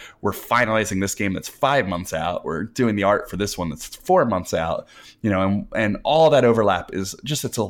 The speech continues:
it's a lot to wrangle. But some of the more, you know, specific challenges that I have, um, especially with, with the small games, uh, is trying to kinda weed out the games that are similar.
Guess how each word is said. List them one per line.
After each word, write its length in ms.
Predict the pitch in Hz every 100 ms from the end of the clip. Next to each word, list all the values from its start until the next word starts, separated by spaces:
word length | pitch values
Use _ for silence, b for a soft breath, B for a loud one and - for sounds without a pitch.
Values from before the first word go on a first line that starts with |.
| -
it's 140 | 123 -
a 40 |
lot 320 | 127 131 -
to 100 | -
wrangle. 680 | 90 92 95 107 - - - B B B B
But 400 | 113 - - - _
some 260 | - - 214
of 60 | 185
the 100 | 123
more, 640 | 123 131 123 113 104 - -
you 100 | 123
know, 80 |
specific 480 | 107 - 120 175 156
challenges 520 | - 117 110 104 95
that 100 | 101
I 160 | 101 143
have, 340 | 107 92 90 - B B B _
um, 400 | 113 104 95 98
especially 360 | - - - 117
with, 160 | 95 98
with 200 | 101 -
the 100 | 92
small 340 | - 147 147
games, 440 | 110 87 95 101 - _ _ - - _ _ _ - - -
uh, 280 | 104 92 -
is 320 | 120 117 - - b b b _ _ _ -
trying 340 | 147 165 175
to 180 | 127 98
kinda 400 | - - 156 120
weed 240 | 110 170
out 180 | 139 -
the 60 | 107
games 320 | 113 107 -
that 80 | -
are 80 |
similar. 640 | - - 156 131 - -